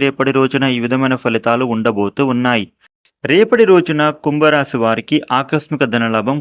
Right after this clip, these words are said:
కలగబోతూ ఉంది. ఇక రేపటి రోజున కుంభరాశి వారు లక్ష్మీదేవిని పూజించండి. అలాగే విఘ్నేశ్వర అష్టక పారాయణ చేసినట్లయితే గనుక, మీకు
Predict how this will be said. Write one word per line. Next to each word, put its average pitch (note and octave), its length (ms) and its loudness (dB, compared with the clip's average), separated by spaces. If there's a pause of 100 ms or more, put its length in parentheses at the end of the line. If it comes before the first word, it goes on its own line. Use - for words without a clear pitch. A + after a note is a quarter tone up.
కలగబోతూ G#2+ 600 -2 (100)
ఉంది. A2+ 220 -4 (480)
ఇక C3 140 -4 (540)
రేపటి F#3+ 420 2
రోజున E3 280 0 (120)
కుంభరాశి C#3+ 640 -2
వారు C3 240 -2 (520)
లక్ష్మీదేవిని F#3 800 0
పూజించండి. C3 680 -2 (380)
అలాగే A#2 400 0
విఘ్నేశ్వర E3 560 -2
అష్టక - 200 -6 (100)
పారాయణ C#3+ 420 0
చేసినట్లయితే G#2+ 800 -2
గనుక, G#2 240 -6 (240)
మీకు D3+ 180 -2